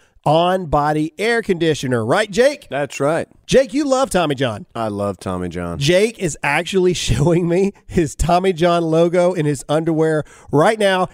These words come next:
Speaker 1: It is highly uncomfortable.
Speaker 2: How about
Speaker 1: But
Speaker 2: that?
Speaker 1: moving on, Tommy John's cool cotton fabric features breathable,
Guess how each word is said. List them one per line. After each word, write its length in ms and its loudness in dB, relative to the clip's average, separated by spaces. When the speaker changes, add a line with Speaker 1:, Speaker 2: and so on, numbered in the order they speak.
Speaker 1:
It 80 0
is 100 0
highly 480 0
uncomfortable. 840 2
Speaker 2:
How 80 -6
about 280 0
Speaker 1:
But 80 2
Speaker 2:
that? 80 4
Speaker 1:
moving 400 -2
on, 420 2
Tommy 360 0
John's 360 -2
cool 400 0
cotton 400 -4
fabric 480 -2
features 460 -4
breathable, 640 0